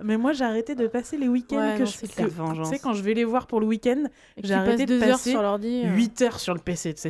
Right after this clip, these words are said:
Speaker 2: Ah
Speaker 1: toute,
Speaker 2: oui.
Speaker 1: toute la première journée à nettoyer,
Speaker 3: Ah
Speaker 1: réinstaller,
Speaker 3: ouais.
Speaker 1: machin. Ah non, j'en pouvais plus.
Speaker 3: Ah, mais
Speaker 2: Défragmenter le
Speaker 1: Ouais.
Speaker 2: disque,
Speaker 3: ma mère, elle est
Speaker 2: tout ça.
Speaker 3: sage, hein, son P C, il est nickel, elle sait bien s'en servir, euh.
Speaker 2: Ouais.
Speaker 3: Non, non, je crois qu'elle a
Speaker 1: Bah, moi, mes parents ont la, la fâcheuse habitude de croire tout ce qui est écrit sur l'ordi,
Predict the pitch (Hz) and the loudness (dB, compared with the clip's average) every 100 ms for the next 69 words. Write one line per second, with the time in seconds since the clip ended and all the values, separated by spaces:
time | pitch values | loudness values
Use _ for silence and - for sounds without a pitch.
0 | - 220 196 - 233 190 - 190 190 185 | -2 -2 -2 -2 0 2 2 0 2 2
1 | 180 190 180 147 156 - 160 143 147 165 | 0 0 0 -2 -6 -4 -4 -4 -8 -4
2 | 165 170 196 214 135 127 135 - 233 - | -2 2 0 0 -6 -10 -14 -14 -16 -12
3 | 151 147 135 127 123 120 117 - 214 214 | -10 -8 -8 -10 -10 -10 -12 -10 -2 -2
4 | 190 208 196 202 208 190 165 - 190 175 | -2 -4 -2 -4 -6 -6 -8 -10 -8 -4
5 | 175 220 269 160 151 190 330 262 254 180 | -2 -2 -2 -4 -6 -6 -6 -6 -12 -14
6 | 170 - 226 190 165 196 151 156 262 190 | -14 -12 -10 -8 -10 -10 -8 -6 -6 -8
7 | - 165 190 - 175 160 151 143 175 233 | -12 -12 -12 -12 -12 -10 -10 -10 -10 -10
8 | 180 156 151 156 _ _ _ _ _ _ | -10 -12 -14 -18 _ _ _ _ _ _
9 | _ - 214 247 294 381 - 269 254 220 | _ -8 -4 -2 -2 -4 -6 -10 -8 -6
10 | 202 190 202 226 208 202 226 214 190 170 | -2 0 2 2 0 -4 -4 -6 -6 -6
11 | 165 165 160 180 170 196 180 - 208 208 | -6 -8 -8 -10 -10 -8 -8 -10 -8 -8
12 | 220 - 190 - 190 - - 170 156 | -8 -12 -16 -10 -10 -10 -12 -12 -10